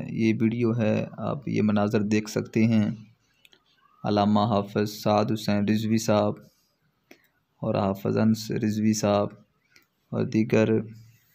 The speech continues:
जितने भी शुरा के अरकान हैं वो भी साथ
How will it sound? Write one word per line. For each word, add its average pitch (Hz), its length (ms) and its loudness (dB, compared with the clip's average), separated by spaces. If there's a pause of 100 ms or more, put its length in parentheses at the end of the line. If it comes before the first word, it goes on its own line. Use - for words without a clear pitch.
(1040)
जितने 123 300 2
भी 110 380 6
शुरा 107 360 2
के 107 180 2
अरकान 101 420 0
हैं 104 280 0
वो 107 140 -2
भी 107 120 -4
साथ 104 300 -4